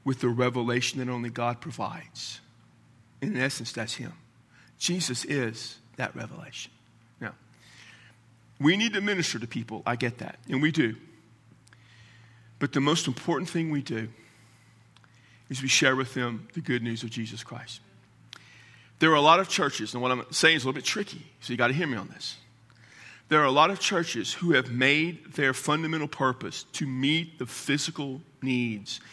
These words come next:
emotional and mental health needs of people. And they have put the gospel aside. Jesus says to us, the fu-, fundamental need of all people is Christ, is him.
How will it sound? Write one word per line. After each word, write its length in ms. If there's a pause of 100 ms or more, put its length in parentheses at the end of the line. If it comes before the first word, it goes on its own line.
(220)
emotional 880
and 140
mental 180
health 360
needs 500
of 140
people. 320 (1000)
And 160
they 120
have 160
put 260
the 80
gospel 480
aside. 280 (2250)
Jesus 720 (360)
says 460
to 160
us, 460 (220)
the 100
fu-, 480
fundamental 520
need 460
of 140
all 160
people 400 (760)
is 80
Christ, 520
is 80
him. 200